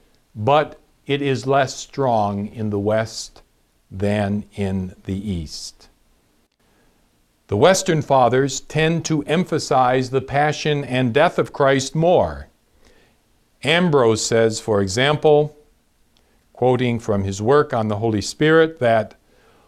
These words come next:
although the mysteries of the assumption of the flesh and of the passion are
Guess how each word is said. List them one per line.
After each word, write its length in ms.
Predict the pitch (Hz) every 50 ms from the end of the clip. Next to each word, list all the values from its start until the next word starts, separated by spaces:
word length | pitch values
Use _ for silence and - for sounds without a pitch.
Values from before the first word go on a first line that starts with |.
| _ _ _ _ _ -
although 520 | - 139 147 151 147 135 185 208 220 226
the 160 | 226 196 196 185
mysteries 680 | 175 196 226 220 - - - 208 202 208 208 202 -
of 220 | - 143 143 135
the 120 | 143 147 139
assumption 720 | 123 - - - 190 208 214 208 - - 208 202 196 190
of 220 | - - 139 135 127
the 120 | 127 117
flesh 680 | - - - 160 165 165 185 180 175 - - - - - -
and 160 | 131 127 131
of 120 | 131 117 117
the 80 | 117 110
passion 640 | - - 156 160 170 165 160 - - 180 165 156 151
are 320 | - 120 127 127 123 123